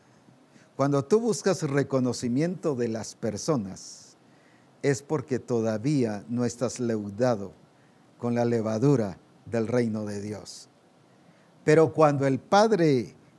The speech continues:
es el que te reconoce, dice: "Este es mi hijo, esta es mi hija", ah, entonces sí tienes autoridad de fluir y de funcionar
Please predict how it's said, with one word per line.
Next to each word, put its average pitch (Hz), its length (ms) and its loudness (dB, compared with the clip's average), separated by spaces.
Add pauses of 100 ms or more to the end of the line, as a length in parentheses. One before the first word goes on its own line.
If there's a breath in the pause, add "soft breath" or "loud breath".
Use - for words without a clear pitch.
(160)
es 175 240 2
el 202 180 2
que 175 120 2
te 147 140 2
reconoce, 139 720 0
dice: 160 260 0
"Este 190 200 0
es 208 60 2
mi 208 160 0
hijo, 180 500 0 (540)
esta 170 260 4
es 208 120 2
mi 220 220 2
hija", 190 500 2 (1000 soft breath)
ah, 190 500 4
entonces 139 720 2
sí 139 160 -2
tienes 131 340 -2
autoridad 131 800 0
de 123 180 -4
fluir 156 600 -2
y 143 100 2
de 147 160 0
funcionar 190 840 0